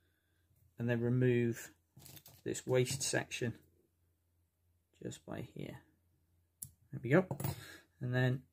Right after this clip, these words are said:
tidy up and then continue back around, across the lead, down to the, down to the bend of the hook. And I'm just gonna take this opportunity to reposition my fly.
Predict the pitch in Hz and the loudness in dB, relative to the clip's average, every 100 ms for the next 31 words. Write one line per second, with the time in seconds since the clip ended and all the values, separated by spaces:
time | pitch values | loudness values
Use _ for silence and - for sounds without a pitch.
0 | _ _ _ _ _ _ - - 170 139 | _ _ _ _ _ _ -12 6 10 12
1 | 175 220 - _ _ _ _ _ _ _ | 10 8 0 _ _ _ _ _ _ _
2 | _ _ _ _ _ _ _ - 127 120 | _ _ _ _ _ _ _ -10 -4 -4
3 | 113 120 - - 131 131 127 113 _ _ | -4 -6 -4 0 4 6 4 2 _ _
4 | _ _ _ _ _ _ - 165 - 135 | _ _ _ _ _ _ 8 8 8 2
5 | 131 131 127 127 - _ _ _ _ 175 | 4 6 4 0 -6 _ _ _ _ 4
6 | - - 117 123 123 120 - _ _ _ | 4 4 6 8 8 6 -8 _ _ _
7 | _ _ _ _ _ - 123 120 120 - | _ _ _ _ _ -4 0 0 0 0
8 | 113 120 113 - _ _ _ _ _ _ | 4 4 4 0 _ _ _ _ _ _
9 | _ _ _ _ _ _ _ _ _ _ | _ _ _ _ _ _ _ _ _ _
10 | _ 131 123 - 123 131 120 113 - 196 | _ -2 -2 0 4 6 6 4 6 6
11 | - - - - _ _ - - 117 120 | 6 -14 -20 -20 _ _ -20 -14 -8 -6
12 | 123 127 120 156 139 143 135 139 160 147 | -6 -6 4 6 6 6 4 6 8 10
13 | 143 143 139 131 131 131 120 120 113 120 | 8 6 4 -2 -2 -2 -2 -2 0 0
14 | 113 104 - 143 143 147 | -2 -4 0 4 6 6